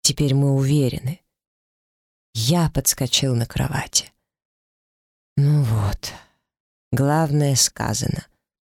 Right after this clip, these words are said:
Как насчет короткого перерыва на отдых, пока не придет ваша матушка или доктора, или все вместе?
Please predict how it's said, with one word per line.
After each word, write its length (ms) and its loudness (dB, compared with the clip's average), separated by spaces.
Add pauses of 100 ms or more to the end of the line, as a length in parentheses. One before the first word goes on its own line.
(1000)
Как 240 0
насчет 400 2
короткого 600 0
перерыва 580 2
на 200 2
отдых, 680 -4
пока 280 -2
не 120 2
придет 400 -2
ваша 280 0
матушка 680 -2
или 200 0
доктора, 600 -2
или 160 0
все 260 0
вместе? 720 0